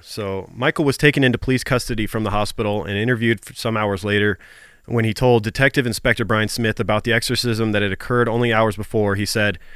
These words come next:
quote, "It was a long night. They danced around me and burned my cross because it w-, that was tainted with evil. They had me in the church all night. Look at my hands. I was banging on the floor. The power was in me.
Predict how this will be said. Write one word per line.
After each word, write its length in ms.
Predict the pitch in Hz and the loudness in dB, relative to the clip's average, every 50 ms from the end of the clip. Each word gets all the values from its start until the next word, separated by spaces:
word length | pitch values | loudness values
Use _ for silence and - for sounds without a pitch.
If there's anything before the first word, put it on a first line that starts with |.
| - - - | -18 -16 -4
quote, 280 | - - 127 127 - | 0 2 2 2 2
"It 60 | - 123 | 0 -2
was 120 | 113 107 | 0 0
a 60 | 110 | 2
long 260 | 110 113 120 127 127 | 2 4 4 4 4
night. 280 | 120 113 104 92 - - | 4 2 2 0 0 -2
They 100 | - 107 | -4 -2
danced 340 | 95 110 113 123 123 - - | 0 2 2 0 0 0 0
around 300 | 127 117 110 113 113 113 | 2 2 2 2 2 2
me 180 | 113 110 110 | 2 2 2
and 160 | 101 98 98 92 | 0 -2 -2 0
burned 240 | 107 107 110 113 | 0 2 2 2
my 100 | 113 110 | 2 0
cross 360 | 101 - - 113 107 107 104 - | 0 0 2 2 4 4 2 0
because 340 | - 110 - - 104 95 | -4 -6 -4 -2 -2 -2
it 60 | 98 98 | -2 -4
w-, 160 | 95 95 - 85 | -4 -6 -6 -4
that 160 | 98 107 107 | -4 -2 -2
was 140 | 101 98 - | -2 -2 -2
tainted 300 | - 117 110 - 104 107 | -2 -2 -2 -2 -4 -4
with 100 | 101 92 | -2 0
evil. 340 | 104 101 92 90 82 78 - - - - - - | 0 0 0 -2 -4 -6 -8 -12 -20 -20 -12 -6
They 100 | - 110 | -2 0
had 180 | 104 117 127 123 | 2 2 2 4
me 120 | 135 131 | 4 4
in 80 | 127 120 | 4 4
the 80 | 113 107 | 2 0
church 320 | - - 131 117 - - | 0 0 0 0 0 2
all 140 | 107 123 127 | 2 2 2
night. 320 | 117 107 104 98 - - | 2 2 2 0 0 -2
Look 160 | 107 117 113 | -2 -2 -2
at 80 | 143 120 | -2 0
my 120 | 110 107 | 0 0
hands. 320 | 104 110 107 101 92 85 - | 0 0 0 0 0 -2 -4
I 60 | 95 | -4
was 140 | 98 98 90 | -4 -4 -2
banging 320 | - 120 117 117 117 113 | 0 0 0 2 2 0
on 100 | 110 110 | 0 0
the 60 | 104 92 | -2 -4
floor. 340 | - - 107 104 95 85 78 | -4 -2 -2 -2 -2 -2 -4
The 120 | - 98 | -6 -4
power 320 | - - 123 123 120 113 110 | 0 2 2 4 4 2 2
was 160 | 110 107 98 | 2 0 0
in 140 | 110 107 104 | 0 0 0
me. 180 | 98 90 82 | 0 -2 -4